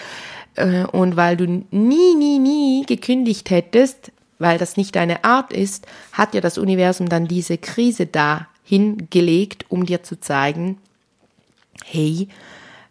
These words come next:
äh, da wartet etwas anderes auf dich, etwas, was noch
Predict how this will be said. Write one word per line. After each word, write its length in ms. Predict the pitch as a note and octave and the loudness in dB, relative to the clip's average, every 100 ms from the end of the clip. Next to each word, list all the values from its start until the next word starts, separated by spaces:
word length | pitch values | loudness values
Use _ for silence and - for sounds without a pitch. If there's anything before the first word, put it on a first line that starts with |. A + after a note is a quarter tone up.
| - | -4
äh, 400 | E3 D#3 D#3 E3 _ - | -2 -2 -4 -8 _ -12
da 160 | C#3+ | -10
wartet 380 | D#3 D#3 - G3 | -8 -8 -8 -6
etwas 400 | G3+ - A#3+ - _ _ - | -8 -8 -10 -10 _ _ -2
anderes 440 | A#3 C#4+ A#3+ - | 0 0 -4 -4
auf 180 | D#3+ - | -6 -8
dich, 320 | - - - | -14 -12 -10
etwas, 380 | F3 - F3+ - | -12 -10 -12 -8
was 220 | F#3 - | -8 -6
noch 320 | F#3+ F#3+ - | -6 -6 -8